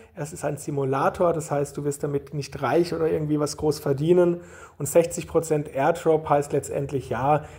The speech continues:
es gibt halt ein bisschen was ab. Man kennt diese Spiele, wo man den ganzen Tag spielen kann und am Ende verdienst du eben so ein paar,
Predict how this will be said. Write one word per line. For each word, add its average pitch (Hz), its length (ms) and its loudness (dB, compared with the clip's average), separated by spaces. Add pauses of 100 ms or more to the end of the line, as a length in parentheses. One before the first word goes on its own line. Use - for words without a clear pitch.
(100)
es 127 140 -8
gibt 175 240 -4
halt 156 200 -2
ein 156 80 -10
bisschen 151 400 -4
was 131 300 -2
ab. - 320 -4 (180)
Man 131 160 -2
kennt 180 360 4
diese 151 220 -4
Spiele, 202 720 2
wo 156 140 0
man 151 180 0
den 151 140 -2
ganzen 160 280 -4
Tag 143 200 -2
spielen 180 340 4
kann 165 320 -2 (300)
und 147 100 -2
am 147 140 2
Ende 156 260 2
verdienst 156 500 -2
du 151 180 0
eben 151 360 0
so 147 200 0
ein 143 160 -2
paar, 135 800 2